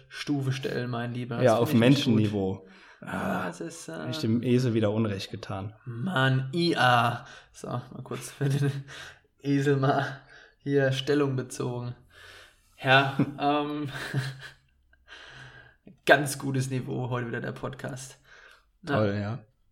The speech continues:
Speaker 2: Toll. Aber
Speaker 1: Und das
Speaker 2: bevor wir
Speaker 1: ohne,
Speaker 2: wieder
Speaker 1: und das ohne Bier. Ja.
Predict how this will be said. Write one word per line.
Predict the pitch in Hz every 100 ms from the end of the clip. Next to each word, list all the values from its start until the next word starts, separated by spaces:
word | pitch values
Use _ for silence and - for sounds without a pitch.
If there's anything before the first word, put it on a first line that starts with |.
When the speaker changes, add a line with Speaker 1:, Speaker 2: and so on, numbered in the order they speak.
| _
Speaker 2:
Toll. | - 120 107 - - -
Aber | 127
Speaker 1:
Und | 123
das | 143
Speaker 2:
bevor | 139
wir | 143
Speaker 1:
ohne, | 120
Speaker 2:
wieder | 120 117 - - -
Speaker 1:
und | 147
das | 160 175
ohne | 185 180
Bier. | 175 185 143 131 - - _ _
Ja. | 156 165